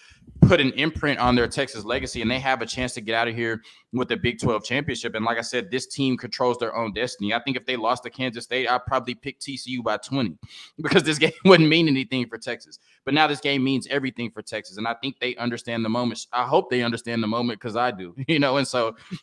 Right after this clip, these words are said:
I think it's gonna be a shootout. You know, I think Texas's run defense is, is top thirty pretty much by all metrics in the country. And I think they're gonna force this, this T C U offense to throw the ball a lot.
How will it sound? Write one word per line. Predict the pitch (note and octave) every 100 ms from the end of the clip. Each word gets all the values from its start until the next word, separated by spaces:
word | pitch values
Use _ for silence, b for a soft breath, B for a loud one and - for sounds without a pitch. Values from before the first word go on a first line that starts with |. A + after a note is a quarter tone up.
| G3+
I | C3 D3+
think | D#3 D3+ C#3+ -
it's | D3
gonna | D3+ D3
be | B2+ B2+
a |
shootout. | A#2 C#3 C#3+ C#3+ D#3 - -
You | C#3
know, | C3+
I | B2+ C3+
think | C#3 -
Texas's | D3 C3 B2 A2
run | A#2 C3
defense | B2+ C3 C3 C3 B2+
is, | A#2 G#2+
is | A#2+
top | - C3 A#2+ -
thirty | B2 C3 D3 - _ -
pretty | D3 B2+
much | B2+ B2
by | A2+ A2+ A2
all | A#2+ B2
metrics | A#2 B2 B2+ -
in | A#2+
the | G2+
country. | B2 B2+ C#3 C#3 _ b b -
And | C3
I |
think | C3 D3+
they're | D3
gonna | C#3 C3 C3+ D3+
force | D3 D3 D3
this, | C#3+ C3
this | - C3+ -
T | D#3 C3+
C | C#3+
U | C#3 C#3 C#3 - _ _ -
offense | C#3+ C#3+ D3 D3
to | C#3
throw | C#3 C#3+
the | C3
ball | C3+ C3+
a |
lot. | B2+ D#3 A2